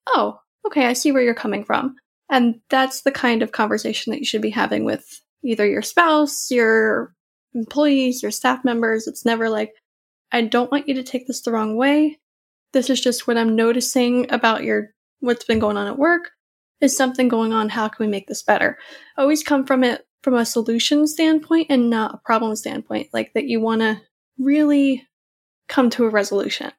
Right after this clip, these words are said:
So you could use this even in your business if you have to potentially, like, let somebody go if they're not a good mutual fit.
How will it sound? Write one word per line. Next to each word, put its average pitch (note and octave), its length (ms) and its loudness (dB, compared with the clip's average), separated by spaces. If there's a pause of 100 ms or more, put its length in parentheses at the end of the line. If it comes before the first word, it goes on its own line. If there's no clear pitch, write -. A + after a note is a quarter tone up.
(340)
So - 220 -2
you C#4 120 6
could C4+ 160 2
use C4+ 220 4
this B3 240 2
even A#3+ 300 2
in A3+ 100 2
your A3+ 140 0
business A3 840 -2
if G#3+ 280 2
you G#3+ 300 2
have A3 280 -4
to G#3+ 120 -4
potentially, G#3+ 560 -2
like, A#3 320 -4 (280)
let C4 180 2
somebody A3+ 380 -2
go D4+ 380 2
if C4+ 120 -2
they're A#3+ 100 -2
not A3+ 180 0
a A3 40 -4
good A3 180 -4
mutual A3 400 -4
fit. B3 420 0